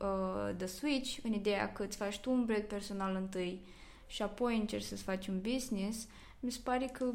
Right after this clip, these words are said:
chestia asta u-, foarte, foarte mulți încearcă să facă asta, chiar dacă se numesc ei influencer sau orice. Gen, ei își fac o comunitate și după aia, uh,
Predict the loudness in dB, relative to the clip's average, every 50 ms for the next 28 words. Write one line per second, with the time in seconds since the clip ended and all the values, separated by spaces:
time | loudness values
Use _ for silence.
0 | -2 -4 -4 -4 -4 -2 -2 0 2 2 2 0 2 2 4 4 4 4 2 2
1 | 0 -2 -2 -2 -4 -6 -8 -2 4 6 10 10 10 10 8 4 -2 -2 0 0
2 | 0 0 0 0 0 0 0 0 2 2 2 2 2 0 0 -2 -4 -4 -4 -2
3 | -2 -2 -2 -2 -4 -4 -2 -2 0 0 0 -2 -2 -2 -2 -2 -2 -2 -4 -4
4 | -6 -6 -6 -6 -8 -10 -12 -12 -12 -10 -6 0 2 2 2 4 2 0 0 -2
5 | -4 -4 -4 -4 -4 -2 -2 0 0 -2 -2 -4 -4 -4 -4 -6 -6 -6 -4 -4
6 | -4 -4 -6 -8 -8 -6 -4 -2 -2 -2 -4 -4 -6 -4 -2 0 0 0 -2 -6
7 | -12 -14 -16 -16 -16 -8 0 2 4 4 4 4 4 4 4 2 2 0 2 2
8 | 0 0 0 -2 -2 0 0 0 -2 -2 -2 -2 -4 -4 -4 -4 -4 -2 0 0
9 | 2 2 2 2 2 4 4 4 2 2 0 0 -2 -2 -6 -8 -12 -12 -6 -4
10 | -4 -2